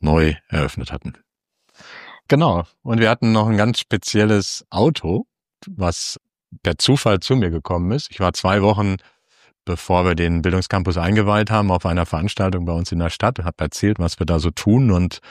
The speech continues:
dass unser Slogan auch, „Hier findet die Zukunft des Lernens“ ist, äh, statt. Da sagte der, ähm, Timo von Acqueo, „Wir haben einen DeLorean und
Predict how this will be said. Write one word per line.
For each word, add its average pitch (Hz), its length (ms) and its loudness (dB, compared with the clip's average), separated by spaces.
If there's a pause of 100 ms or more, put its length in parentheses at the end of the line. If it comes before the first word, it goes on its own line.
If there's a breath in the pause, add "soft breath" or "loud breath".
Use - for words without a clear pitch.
(300 loud breath)
dass - 220 -6
unser 82 240 0
Slogan 90 400 2
auch, 85 280 2
„Hier 87 120 0
findet 90 320 0
die 87 80 -6
Zukunft - 480 -6
des - 140 -12
Lernens“ 85 320 -4
ist, - 320 -10
äh, 95 160 -4
statt. - 240 -2 (840 loud breath)
Da 85 120 -8
sagte 87 320 0
der, 82 320 2
ähm, 82 320 -4
Timo 110 340 2
von 95 180 -4
Acqueo, 107 520 2 (340 loud breath)
„Wir 104 220 0
haben 110 100 2
einen 107 140 2
DeLorean 110 720 2
und - 800 -6